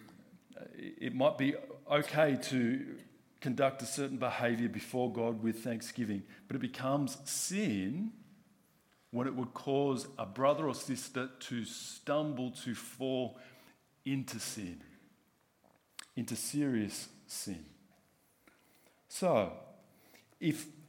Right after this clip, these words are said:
I drink wine with my wife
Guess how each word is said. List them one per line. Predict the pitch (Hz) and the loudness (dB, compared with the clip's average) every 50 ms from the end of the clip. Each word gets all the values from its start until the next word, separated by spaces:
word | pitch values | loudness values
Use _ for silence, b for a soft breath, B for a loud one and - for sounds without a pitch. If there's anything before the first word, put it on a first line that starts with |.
| - | 4
I | 151 160 170 175 175 175 170 156 151 143 | 6 8 8 10 10 8 8 6 4 0
drink | 123 131 156 156 139 - | -2 0 2 2 2 2
wine | 120 113 113 135 147 156 147 123 110 104 107 110 117 123 110 | 0 0 4 4 6 6 8 6 6 4 4 2 0 -2 0
with | 113 113 104 110 | 0 0 0 2
my | 117 107 107 107 107 | 2 2 4 2 2
wife | 98 110 131 139 139 117 101 95 92 92 104 123 127 - - - | 2 2 6 6 6 6 6 4 2 0 -2 -4 -6 -10 -14 -16